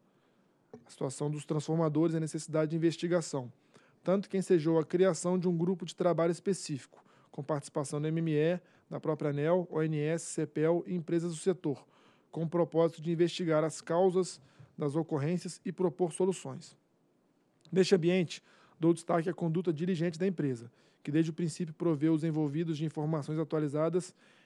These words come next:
e assumiu o papel de protagonismo no trabalho investigatório.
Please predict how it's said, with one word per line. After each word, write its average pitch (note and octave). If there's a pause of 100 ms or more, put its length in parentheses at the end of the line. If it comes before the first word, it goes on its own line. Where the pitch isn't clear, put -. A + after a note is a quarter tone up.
(120)
e E3
assumiu D#3+
o D#3+
papel E3
de D#3+
protagonismo E3
no F3
trabalho D#3+
investigatório. E3